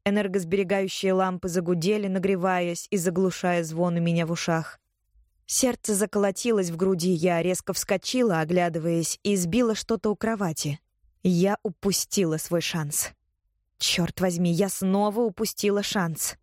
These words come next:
Мне нужно было узнать, что происходит, что они намерены со мной делать, почему держат взаперти. Долго я здесь пробыла. Сейчас день или ночь? Или та девушка,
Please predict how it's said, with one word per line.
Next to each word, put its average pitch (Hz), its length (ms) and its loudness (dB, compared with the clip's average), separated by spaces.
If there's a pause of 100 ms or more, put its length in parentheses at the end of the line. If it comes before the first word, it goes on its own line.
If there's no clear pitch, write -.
(640)
Мне 214 260 4
нужно 208 300 0
было 208 240 2
узнать, 214 400 0
что - 180 -2
происходит, 208 840 -2 (400)
что - 280 0
они 214 180 0
намерены 214 480 0
со 202 160 0
мной 208 200 2
делать, 185 520 -2
почему 202 340 2
держат 185 480 -2
взаперти. 185 720 -2 (720)
Долго 208 380 2
я 170 120 -4
здесь 165 240 -2
пробыла. 175 540 -2 (800)
Сейчас 208 400 0
день 208 280 0
или 214 140 2
ночь? 185 460 -2 (720)
Или 226 220 4
та 226 260 -4
девушка, 190 680 -2